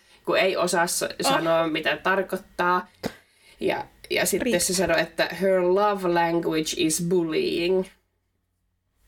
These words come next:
Speaker 1: Ja sitten, ö, sieltä
Speaker 2: Aa.
Speaker 1: mun opiskelupiireistä <laughs> niin oli ollut bileet yksi ilta ja mä vaan luin WhatsAppia, niin siellä, ö, yksi kaverini oli silleen, ö,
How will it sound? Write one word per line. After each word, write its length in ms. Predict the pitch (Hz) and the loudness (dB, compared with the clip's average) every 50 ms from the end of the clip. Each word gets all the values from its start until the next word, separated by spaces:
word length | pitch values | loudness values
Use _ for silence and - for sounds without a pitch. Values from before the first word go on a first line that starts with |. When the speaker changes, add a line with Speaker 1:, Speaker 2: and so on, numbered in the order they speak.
| 240 196 | -2 0
Speaker 1:
Ja 180 | 175 170 170 - - - - _ - | 0 0 0 -2 -6 -14 -12 _ -6
sitten, 460 | 220 254 247 226 - - 226 196 - - - - - 196 | -4 -4 -4 -6 -2 0 0 0 0 -4 -8 -2 0 2
ö, 160 | 190 196 208 | 4 4 2
sieltä 320 | 214 214 202 202 202 208 | 2 2 2 2 2 2
Speaker 2:
Aa. 460 | 202 196 196 190 180 170 170 180 185 - _ _ _ - | 2 2 0 0 0 -2 -4 -6 -10 -14 _ _ _ -16
Speaker 1:
mun 220 | - - - 339 | -6 -4 -2 0
opiskelupiireistä 1300 | - 208 214 262 302 - - 247 233 220 214 196 208 - 202 202 202 196 190 185 185 190 - - 180 175 - - - - - - | 0 0 -2 -2 -4 -4 -2 0 2 2 2 0 0 0 2 2 4 4 4 2 0 0 0 0 0 0 0 -2 -10 -18 -14 -4
<laughs> 240 | - 240 226 - | -2 -2 0 0
niin 260 | 247 233 233 233 - _ _ _ _ _ _ _ _ _ _ _ _ _ _ _ _ _ _ _ _ _ _ _ _ _ _ _ _ _ _ _ _ _ | 0 0 0 -2 -2 _ _ _ _ _ _ _ _ _ _ _ _ _ _ _ _ _ _ _ _ _ _ _ _ _ _ _ _ _ _ _ _ _
oli 180 | 175 175 180 180 | 0 2 2 4
ollut 220 | 175 175 170 - | 2 2 0 0
bileet 400 | - 202 208 196 185 180 175 - | 0 2 2 4 2 2 0 0
yksi 240 | - 175 - - - | -4 -6 -4 -2 0
ilta 220 | 165 175 170 160 160 | 0 0 2 2 0
ja 80 | 156 | 0
mä 140 | 160 160 156 | 0 0 0
vaan 180 | 160 156 151 151 | 0 0 0 0
luin 140 | 160 156 | -2 0
WhatsAppia, 640 | 175 208 226 - - 196 202 - - - 170 170 165 165 - - _ _ _ _ _ _ _ - | 0 0 0 0 -4 -4 -6 -4 -2 0 2 2 2 0 -4 -14 _ _ _ _ _ _ _ -6
niin 100 | 165 156 | -4 -2
siellä, 500 | - - 170 165 160 156 156 147 - - - - | 0 2 2 2 2 2 0 0 0 -4 -6 -2
ö, 240 | - 160 160 160 | 0 2 2 2
yksi 320 | - - 170 165 - - - - - - - | 2 0 -2 -2 -4 -6 -8 -16 -20 -18 -4
kaverini 640 | - - 165 160 165 160 156 156 156 156 160 - - | -2 0 0 2 2 0 0 -2 -2 -2 -2 -2 -2
oli 220 | - - 311 311 | -2 -2 -2 -2
silleen, 560 | 311 - 165 151 156 156 156 156 160 - - - | -2 -2 -2 -2 0 0 2 2 2 2 0 -2
ö, 100 | - | -6